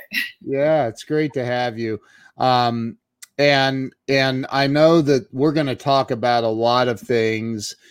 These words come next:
Speaker 2: This show, I created this about two and a half years ago. I've interviewed over three hundred celebrities and entrepreneurs, and, and, um, it's really, I, I created this to kinda give back, to help people get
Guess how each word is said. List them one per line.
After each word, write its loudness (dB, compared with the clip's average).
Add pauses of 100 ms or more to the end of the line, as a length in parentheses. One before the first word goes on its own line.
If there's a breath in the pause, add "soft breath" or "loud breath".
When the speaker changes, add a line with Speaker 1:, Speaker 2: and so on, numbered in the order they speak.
(180 soft breath)
Speaker 2:
This 4
show, 6
I 6
created 2
this -2
about 0
two 0
and 0
a -2
half -4
years 0
ago. -2 (380)
I've -4
interviewed 0
over 0
three -2
hundred -4
celebrities -2
and -4
entrepreneurs, -6
and, -4
and, -2
um, 2 (240 soft breath)
it's 4
really, 8
I, 6
I 6
created 6
this 4
to 0
kinda 0
give 2
back, 2
to -2
help 2
people 0
get 0